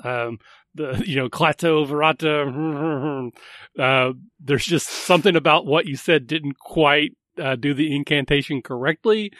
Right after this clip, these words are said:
So whatever you were trying to, like, you know, ritual you were trying to do,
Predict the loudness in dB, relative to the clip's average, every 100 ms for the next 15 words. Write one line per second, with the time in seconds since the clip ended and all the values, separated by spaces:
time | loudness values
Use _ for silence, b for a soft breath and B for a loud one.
0 | B B -2 2 4 4 4 2 -2 -4
1 | -4 -4 -2 -2 -2 -6 -8 -10 -12 -10
2 | -2 -2 0 -4 -4 -2 -4 -2 -4 -4
3 | -4 0 0 0